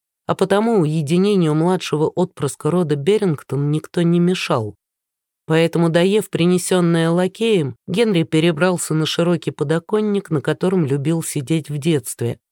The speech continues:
и, забравшись на него, закурил сигару, глядя, как сгущаются сумерки на дворе и как вспыхивают магические светильники вдоль улицы, освещая дорогу и близстоящие дома.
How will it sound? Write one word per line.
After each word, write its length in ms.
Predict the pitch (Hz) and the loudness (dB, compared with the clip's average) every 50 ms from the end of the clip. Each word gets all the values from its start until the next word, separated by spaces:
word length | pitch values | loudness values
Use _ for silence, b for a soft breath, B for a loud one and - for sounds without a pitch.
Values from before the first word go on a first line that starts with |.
| _ _ _ _ _ _ - | _ _ _ _ _ _ -4
и, 80 | 147 | 0
забравшись 640 | 147 156 165 156 185 202 214 202 - - - - - | 0 2 2 2 2 2 2 0 -2 -4 -6 -4 -2
на 80 | 151 147 | -2 0
него, 340 | 151 156 160 151 165 156 | 0 0 0 0 0 0
закурил 480 | 135 127 151 - - 165 156 - 165 160 | 0 -2 -4 -2 -2 0 0 2 0 0
сигару, 640 | - - - 156 147 151 190 196 190 180 165 117 - _ - | -2 -4 -4 -4 0 2 2 2 2 2 0 -2 -4 _ -6
глядя, 380 | 160 160 185 190 190 175 156 | -2 0 2 2 2 2 0
как 240 | 151 - 151 143 139 | -2 -2 -2 -4 -4
сгущаются 720 | 131 123 131 165 156 - - 190 180 175 156 151 - - 151 | -4 -2 -2 -2 0 0 0 2 2 2 0 -2 -4 -6 -6
сумерки 540 | 151 - - 196 202 196 180 151 - - - | -6 -4 -2 0 2 2 2 0 -2 -4 -4
на 160 | 143 147 143 | -2 0 0
дворе 480 | 135 135 143 151 156 156 156 151 139 - _ _ | 0 0 0 0 0 2 0 0 -2 -4 _ _
и 60 | - | -4
как 220 | 156 - 165 - | -2 -2 -2 -2
вспыхивают 720 | - - - - 208 202 - - 170 156 156 160 156 147 - | -4 -10 -2 -2 -2 -2 0 -2 -2 0 0 0 0 0 0
магические 720 | 156 156 156 156 180 180 - - 151 - - - 165 156 | 0 0 0 0 0 -2 -2 -6 -8 -10 -4 -4 -2 -2
светильники 720 | - - - 165 170 - - 208 202 202 185 165 156 - - | -2 -2 -4 -4 -4 -2 -2 0 2 2 2 0 0 -2 -6
вдоль 320 | 143 131 143 160 156 160 - | -6 -2 -2 -2 -2 -2 -2
улицы, 560 | - 185 196 202 170 131 - - - 123 117 - | -2 0 0 2 0 -2 -2 -4 -6 -6 -6 -6
освещая 600 | - 147 - - 160 175 - - - 196 180 156 | -6 -6 -2 0 0 0 0 0 2 2 2 2
дорогу 480 | 135 135 151 151 160 190 190 170 165 151 | 2 0 0 0 2 0 0 0 -2 -2
и 80 | 135 135 | -2 -2
близстоящие 1080 | 127 135 151 175 175 - - - - 139 143 147 151 156 156 - - - - 156 147 | -2 -2 -2 0 -2 -2 -6 -4 -2 -2 0 2 0 0 0 -2 -2 -2 -2 -2 0
дома. 480 | 135 160 165 170 175 156 120 101 110 | 0 0 0 2 2 0 0 -2 -6